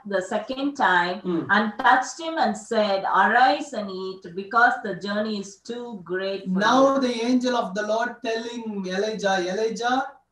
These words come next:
Speaker 2: why I am bringing this food to you?" Amen. To give you strength.
Speaker 1: Amen.
Speaker 2: Why I,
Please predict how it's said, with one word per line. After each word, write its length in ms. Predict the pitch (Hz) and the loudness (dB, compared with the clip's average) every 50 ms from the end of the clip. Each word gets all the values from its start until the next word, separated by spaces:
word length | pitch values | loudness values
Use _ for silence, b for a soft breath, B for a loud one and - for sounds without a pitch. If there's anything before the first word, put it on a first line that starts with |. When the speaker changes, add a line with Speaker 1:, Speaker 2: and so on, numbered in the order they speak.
| _ _ - | _ _ -14
Speaker 2:
why 300 | 170 175 196 220 247 262 | -6 -2 0 2 2 2
I 200 | 285 277 277 269 269 269 | 2 2 2 2 4 2
am 80 | 254 247 | 2 2
bringing 400 | 262 262 262 262 262 262 254 240 | 2 2 4 4 4 4 4 2
this 240 | 247 247 - - | 0 -4 -8 -8
food 260 | - - 247 240 190 - - - | -12 -10 -8 -8 -8 -10 -10 -10
to 80 | 202 | -10
you?" 300 | 185 156 143 131 113 104 _ _ _ _ _ _ _ _ _ _ _ _ _ _ _ _ _ _ _ _ _ _ _ _ _ _ _ _ _ _ _ _ _ _ _ _ - | -8 -8 -10 -12 -14 -16 _ _ _ _ _ _ _ _ _ _ _ _ _ _ _ _ _ _ _ _ _ _ _ _ _ _ _ _ _ _ _ _ _ _ _ _ -16
Amen. 380 | 151 160 180 202 220 247 262 269 - _ _ _ _ _ _ _ _ _ _ _ _ _ _ _ _ _ | -12 -8 -4 -4 -2 -2 -4 -4 -6 _ _ _ _ _ _ _ _ _ _ _ _ _ _ _ _ _
To 120 | - 202 190 | -10 -10 -10
give 260 | 160 156 226 254 254 | -8 -4 -2 -2 0
you 140 | 269 285 269 | 0 0 -2
strength. 540 | 262 - - - 277 269 226 175 - - _ _ _ _ _ _ _ _ _ _ - | -4 -6 -4 -2 -2 0 -2 -2 -6 -12 _ _ _ _ _ _ _ _ _ _ -18
Speaker 1:
Amen. 220 | 180 160 156 156 160 175 | -18 -16 -16 -12 -8 -6
Speaker 2:
Why 320 | 196 233 262 285 302 311 | -2 2 4 4 6 6
I, 220 | 294 285 277 277 | 6 6 6 4